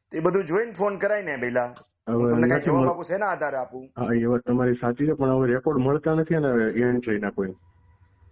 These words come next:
Speaker 1: કઈ બાજુ છો, કઈ ગામમાં, જિલ્લામાં?
Speaker 2: અ, ખેડા જિલ્લામાં.
Speaker 1: કાં તમારે ત્યાં નજીકના કોઈ રેવન્યુના એડવોકેટ પાસે જાઓ અને કાં મારી
Speaker 2: હા.
Speaker 1: પાસે જેટલું હોય, સાત નંબર,
Speaker 2: હા.
Speaker 1: સાત,
Speaker 2: હા.
Speaker 1: બાર, આઠ, હકપત્રકની નકલો અને
Speaker 2: હા.
Speaker 1: બીજા કઈ ડોક્યુમેન્ટ હોય, જૂના સ્કેન કરેલા સાત નંબર હોય,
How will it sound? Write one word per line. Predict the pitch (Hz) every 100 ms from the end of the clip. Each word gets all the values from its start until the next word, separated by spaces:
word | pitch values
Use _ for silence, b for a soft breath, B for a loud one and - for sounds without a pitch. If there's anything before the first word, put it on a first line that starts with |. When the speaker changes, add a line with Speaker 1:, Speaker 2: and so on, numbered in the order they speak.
| - -
Speaker 1:
કઈ | 175
બાજુ | 175 165 156
છો, | 131 131
કઈ | - 165
ગામમાં, | 139 123 120 120 92
જિલ્લામાં? | 127 131 120 127
Speaker 2:
અ, | 135 - _ - 127 123 120 - -
ખેડા | 151 131
જિલ્લામાં. | 110 104 104 107 - _ _ _ _ _ _ _ _ _ _ _ -
Speaker 1:
કાં | 151 175
તમારે | 175 180 180
ત્યાં | 180 175
નજીકના | 175 185 175
કોઈ | 165 165
રેવન્યુના | 175 175 170
એડવોકેટ | 170 180 170 160
પાસે | 151 143 139
જાઓ | 135 139
અને | 139 147
કાં | 160 156
મારી | 165 170
Speaker 2:
હા. |
Speaker 1:
પાસે | 120 123
જેટલું | 143 156 160 156
હોય, | 180 160 113
સાત | - 143 -
નંબર, | 139 139
Speaker 2:
હા. | 139 139
Speaker 1:
સાત, | - 139 139
Speaker 2:
હા. | -
Speaker 1:
બાર, | 117 120
આઠ, | 135 139 139
હકપત્રકની | 135 135 - 139 139 135 135
નકલો | 139 - 131 113 110 _ _ _ -
અને | 156
Speaker 2:
હા. | 175
Speaker 1:
બીજા | 156 160
કઈ | 151
ડોક્યુમેન્ટ | 143 143 135 135 127
હોય, | 143
જૂના | 117 143 151
સ્કેન | - 160 151
કરેલા | 147 147
સાત | 139 170 185
નંબર | 151 139 117
હોય, | 104 95